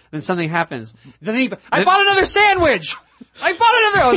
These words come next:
Speaker 1: that, that's pretty good.
Speaker 2: <laughs> He keeps getting close, but then something ha-, whether there's a bank processing fee or
Speaker 1: Or it should just be normal life.
Speaker 2: Yeah.
Speaker 1: That, uh, that
Speaker 2: He
Speaker 1: he makes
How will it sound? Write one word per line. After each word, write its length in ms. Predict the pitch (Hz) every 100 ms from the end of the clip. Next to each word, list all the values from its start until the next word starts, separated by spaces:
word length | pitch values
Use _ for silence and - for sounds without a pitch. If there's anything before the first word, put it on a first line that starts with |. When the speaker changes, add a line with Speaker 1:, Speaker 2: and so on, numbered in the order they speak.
| 269
Speaker 1:
that, 60 |
that's 180 | 262 311
pretty 200 | 294 254
good. 220 | 208 208
Speaker 2:
<laughs> 520 | 196 202 208 214 226 262
He 80 |
keeps 160 | 277 -
getting 220 | 302 262
close, 500 | - 254 285 170 170
but 140 | - 190
then 180 | 196 180
something 340 | 208 214 202
ha-, 280 | 190 185 180
whether 240 | 170 165
there's 200 | 160 139
a 60 | 123
bank 280 | 127 139 -
processing 540 | 175 180 - 165 175
fee 360 | - 180 190 175
or 240 | 117 107 - 208
Speaker 1:
Or 80 |
it 20 | 233
should 120 | 302
just 140 | 285
be 80 | 294
normal 260 | 294 285 277
life. 440 | 311 240 139 _ _
Speaker 2:
Yeah. 220 | 302 370
Speaker 1:
That, 180 | 208 208 202 196
uh, 40 | 202
that 120 | 208
Speaker 2:
He 60 |
Speaker 1:
he 40 |
makes 60 | 190